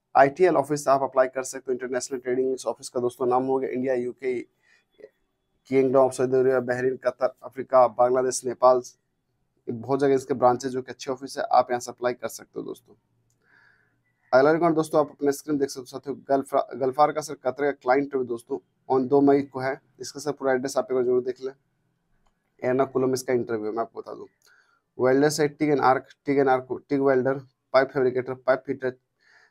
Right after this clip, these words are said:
चार्ज एंड सिविल, चार्ज एंड मैकेनिकल, इंस्ट्रूमेंट टेक्नीशियन, इलेक्ट्रिकल टेक्नीशियन, पीटीडब्ल्यू, सिविल मैकेनिकल, all कैंडिडेट गल्फ एक्सपीरियंस है दोस्तों, ऑयल एंड गैस का सर, इसमें पन्द्रह सौ,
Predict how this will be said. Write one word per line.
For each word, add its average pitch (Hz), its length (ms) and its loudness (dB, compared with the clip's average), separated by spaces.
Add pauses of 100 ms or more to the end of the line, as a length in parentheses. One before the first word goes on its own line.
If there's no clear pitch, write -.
(160)
चार्ज 135 220 6
एंड 139 80 2
सिविल, 135 320 0
चार्ज 127 300 2
एंड 131 120 0
मैकेनिकल, 127 420 -4
इंस्ट्रूमेंट 131 480 -4
टेक्नीशियन, 127 460 -4 (340)
इलेक्ट्रिकल 127 480 -4 (200)
टेक्नीशियन, 120 500 -4
पीटीडब्ल्यू, 131 460 -4
सिविल 131 300 -4
मैकेनिकल, 123 480 -6 (640)
all 139 180 4
कैंडिडेट 139 260 0
गल्फ 135 260 0
एक्सपीरियंस 131 340 -4
है 127 60 0
दोस्तों, 127 280 -2
ऑयल 123 160 4
एंड 123 120 0
गैस 123 180 -4
का 127 100 -12
सर, 127 140 -8
इसमें 135 260 -8
पन्द्रह 123 240 -2
सौ, 143 480 -2